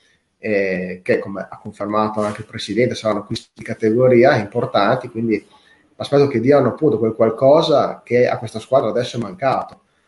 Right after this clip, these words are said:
cioè, eh, la fisicità, la, la malizia, la, l'esperienza della Serie B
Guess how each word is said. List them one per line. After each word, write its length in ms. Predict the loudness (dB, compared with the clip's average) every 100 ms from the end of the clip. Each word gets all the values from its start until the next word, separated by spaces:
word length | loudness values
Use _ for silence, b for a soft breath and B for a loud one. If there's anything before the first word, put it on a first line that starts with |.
| _ _
cioè, 380 | -2 0 0 -2 -12
eh, 1080 | -14 -12 -10 -10 -10 -8 -8 -8 -8 -10
la 100 | -12
fisicità, 880 | -8 -6 -6 -4 2 4 4 6 6
la, 560 | 6 4 4 2 0 0
la 140 | 0
malizia, 680 | 0 2 2 0 -2 0 2
la, 140 | 2 2
l'esperienza 920 | 0 0 0 2 4 4 4 2 2
della 160 | 2 0
Serie 320 | 2 4 4
B 280 | 4 0